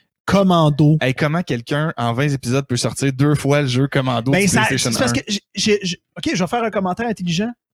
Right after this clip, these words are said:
Speaker 1: euh, suite à, à ça. Je crois que les gens
Speaker 2: Vas-y.
Speaker 1: retournent puiser dans des mécaniques qui fonctionnaient, puis qui ont déjà été aimées, puis que ça fait longtemps qu'on n'a pas vu. Il y a une nouvelle génération de joueurs qui arrive, puis ça, ça me fait penser à Commando à côté, juste dans le système de, de vision puis tout.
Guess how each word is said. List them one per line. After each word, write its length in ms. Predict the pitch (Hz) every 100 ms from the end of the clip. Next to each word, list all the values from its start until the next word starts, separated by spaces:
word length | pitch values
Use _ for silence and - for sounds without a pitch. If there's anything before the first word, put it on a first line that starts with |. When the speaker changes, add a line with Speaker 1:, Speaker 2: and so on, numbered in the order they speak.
| 170
Speaker 1:
euh, 160 | 160
suite 220 | - 175
à, 500 | 165 151 151 151 147 151
à 100 | 151
ça. 220 | 202 240 - _ -
Je 140 | 160
crois 260 | 190 208 262
que 100 | 226
les 60 | 185
gens 140 | 190
Speaker 2:
Vas-y. 100 | 202
Speaker 1:
retournent 220 | 202 185
puiser 400 | - 190 170 190
dans 100 | 202
des 120 | 165
mécaniques 460 | 160 151 156 160 185
qui 100 | -
fonctionnaient, 640 | - 160 - 151 151 175 - -
puis 80 | -
qui 100 | 160
ont 80 |
déjà 260 | 151 160 160
été 200 | 170 170
aimées, 200 | 156 208
puis 80 | -
que 40 | -
ça 40 |
fait 80 | 190
longtemps 220 | 180 233
qu'on 140 | 214
n'a 80 | 165
pas 180 | 151 156
vu. 120 | 170
Il 20 |
y 40 | 185
a 20 |
une 80 | 160
nouvelle 200 | 196 277
génération 460 | 226 180 170 233
de 60 | 214
joueurs 260 | 165 202 240
qui 120 | 180
arrive, 280 | 165 220 190 - -
puis 100 | -
ça, 280 | - 254 294 - _
ça 160 | - 190
me 40 | 175
fait 100 | 233
penser 260 | 196 175
à 60 | 220
Commando 480 | 202 175 160 180 240 -
à 140 | 220
côté, 400 | - 160 - 202
juste 200 | 185 269
dans 80 | 208
le 60 |
système 440 | 175 - - 214 202
de, 240 | 165 156
de 120 | 151
vision 400 | 156 151 147 180
puis 140 | 190 -
tout. 180 | 233